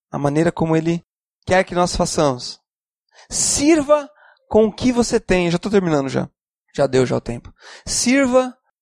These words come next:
com o que você tem. Com aquilo que Deus capacitou, com o seu intelecto, com a tua mente, com o teu coração. Não, não fica, não precisa ficar assim muito preocupado. "Ah, qual é o meu dom? Será que o meu dom é o dom da cura?" Gente, faça aquilo que te dá prazer.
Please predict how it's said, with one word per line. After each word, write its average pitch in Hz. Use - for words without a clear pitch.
com 220
o 220
que -
você 240
tem. 196
Com -
aquilo 262
que -
Deus 220
capacitou, 202
com 190
o 196
seu 233
intelecto, 180
com -
a -
tua 180
mente, 160
com -
o -
teu 185
coração. 180
Não, 208
não 208
fica, 254
não 254
precisa 320
ficar 269
assim 240
muito 226
preocupado. 196
"Ah, 151
qual 165
é 180
o 170
meu 160
dom? 139
Será -
que -
o 151
meu 147
dom 135
é -
o 143
dom 143
da 131
cura?" 143
Gente, 175
faça 233
aquilo 220
que -
te -
dá 185
prazer. 131